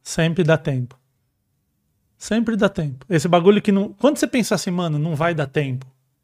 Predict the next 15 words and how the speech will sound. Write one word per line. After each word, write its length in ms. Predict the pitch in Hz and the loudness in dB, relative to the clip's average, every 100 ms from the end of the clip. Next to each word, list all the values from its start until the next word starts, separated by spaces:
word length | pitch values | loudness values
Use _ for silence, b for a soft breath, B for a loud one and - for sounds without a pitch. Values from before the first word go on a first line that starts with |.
| _ - | _ -10
Eu 80 | |
preciso", 800 | 147 135 - 160 156 160 160 143 147 b b _ - | -8 -8 -6 -4 -4 -4 -4 -4 -8 b b _ -6
essa 240 | 185 - - | -4 -4 -2
coisa, 340 | 190 156 175 - | 0 0 -2 -4
a, 200 | - 165 | -2 -2
a, 100 | - | 2
as 200 | 160 - | 2 2
metas, 640 | 165 180 170 - 123 - - | 0 2 0 -4 -6 -8 -2
né? 240 | 190 240 - _ _ _ _ _ _ | 0 0 -4 _ _ _ _ _ _
Porque, 640 | 196 - 233 226 226 226 _ _ _ _ _ _ _ _ - | 0 2 6 6 6 0 _ _ _ _ _ _ _ _ -4
cara, 480 | 233 214 156 131 135 - | 2 2 2 -4 -12 -16
se 160 | - 202 | -12 -4
você 280 | 220 - - | -2 -2 0
pega 340 | 208 196 156 | 2 2 2
assim, 580 | 135 - 180 156 139 | -2 -4 -4 -4 -6